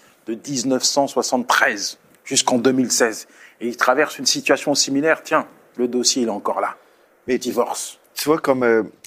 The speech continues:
Speaker 2: on dit, on doit pardonner, mais on doit aussi demander pardon. Moi, je me souviens, euh, plus qu'une fois,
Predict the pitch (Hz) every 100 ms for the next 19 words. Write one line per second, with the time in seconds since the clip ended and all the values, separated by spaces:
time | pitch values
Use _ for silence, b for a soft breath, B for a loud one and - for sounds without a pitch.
0 | - 117 113 104 113 156 - 110 110 139
1 | 143 117 117 110 107 143 151 117 117 110
2 | 110 104 - 117 107 110 117 113 101 101
3 | 101 _ _ _ _ _ _ B B B
4 | _ 123 123 117 - 110 117 131 131 113
5 | 107 - - - 120 - 127 147